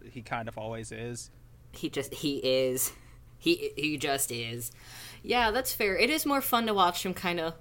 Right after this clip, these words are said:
Speaker 2: crawl his way up as he also is
Speaker 1: Remember when
Speaker 2: in
Speaker 1: he
Speaker 2: love with
Speaker 1: murdered the shit out of Owlsley?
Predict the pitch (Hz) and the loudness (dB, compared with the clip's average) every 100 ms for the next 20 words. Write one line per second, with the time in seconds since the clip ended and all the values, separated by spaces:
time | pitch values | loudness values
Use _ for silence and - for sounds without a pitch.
0 | - - 185 170 165 165 160 160 151 - | -14 -4 0 4 2 2 2 4 2 -2
1 | - - - 151 156 156 147 - - - | -10 -20 -4 -2 -2 -4 -6 -12 -20 -20
2 | - 160 156 151 147 143 165 165 131 131 | -8 -4 -4 -4 -4 -2 -2 -2 -2 0
3 | 139 139 139 131 - 147 131 139 127 117 | 0 -2 -4 -6 -6 -4 0 0 0 -2
4 | 117 127 139 151 151 | -2 -4 -6 -6 -8